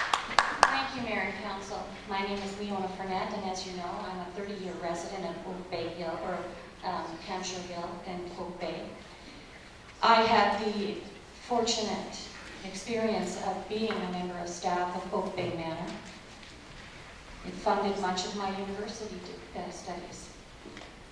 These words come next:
The people there have touched me in ways that I can never share with the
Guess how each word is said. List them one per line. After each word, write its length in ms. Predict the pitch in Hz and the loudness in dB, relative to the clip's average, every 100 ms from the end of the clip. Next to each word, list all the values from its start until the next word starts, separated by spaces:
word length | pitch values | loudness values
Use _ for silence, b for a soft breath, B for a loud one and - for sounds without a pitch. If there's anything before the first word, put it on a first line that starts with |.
| - - - - - - - | -16 -16 -16 -16 -16 -12 -6
The 60 | |
people 260 | 208 220 214 | 0 4 6
there 360 | 208 208 240 226 | 6 6 6 4
have 200 | 202 - | 2 4
touched 400 | 208 202 - 214 | 4 4 2 4
me 220 | 214 214 | 6 6
in 200 | 185 185 | 4 2
ways 360 | 190 208 214 196 | 2 2 0 0
that 180 | 185 190 | 0 2
I 160 | 196 196 196 | 0 0 -2
can 120 | 190 | -2
never 280 | 196 196 190 | -2 -2 -2
share 300 | 190 190 185 180 180 | -2 -2 -2 -2 -4
with 220 | 180 - - - | -4 -8 -12 -12
the 80 | - | -10